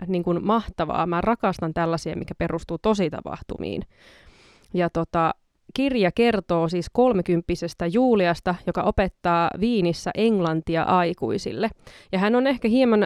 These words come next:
rutiinoitunut näihin omiin juttuihinsa ja nauttii sitä omasta olostaan yksin ja <laughs> sellaista. Jotenkin, niin kuin, puhuttelee minua. Osaan hyvin samaistua tähän henkilöön, niin sitten, niin kuin,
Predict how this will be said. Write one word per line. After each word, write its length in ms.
rutiinoitunut 920
näihin 340
omiin 420
juttuihinsa 720
ja 180
nauttii 500
sitä 220
omasta 500
olostaan 600
yksin 480
ja 140
<laughs> 560
sellaista. 580
Jotenkin, 400
niin 80
kuin, 160
puhuttelee 600
minua. 400
Osaan 280
hyvin 260
samaistua 760
tähän 520
henkilöön, 640
niin 160
sitten, 480
niin 160
kuin, 180